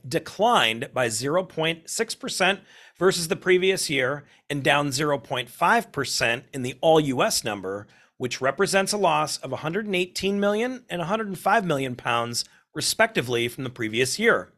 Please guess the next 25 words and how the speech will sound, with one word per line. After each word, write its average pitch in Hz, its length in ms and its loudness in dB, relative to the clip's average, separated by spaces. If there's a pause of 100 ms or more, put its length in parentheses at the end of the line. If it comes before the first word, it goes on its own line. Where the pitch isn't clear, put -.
(680)
High 208 100 4
Ground 196 240 4
was 147 140 0
looking 160 240 -2
for 143 160 -2
a 135 60 2
loss 127 340 2
of 107 120 -10
down 131 360 2 (260)
point 202 240 -4
three 208 220 -4
percent, 110 540 -4 (340)
but - 100 -20
U 175 140 2
S 208 80 -4
D 208 160 -2
A's 190 160 0
number 190 260 0
came 180 240 -6
in 175 180 -6
relatively 214 580 -2
close 202 280 0
to - 80 -8
that 131 200 2
figure, 120 480 -2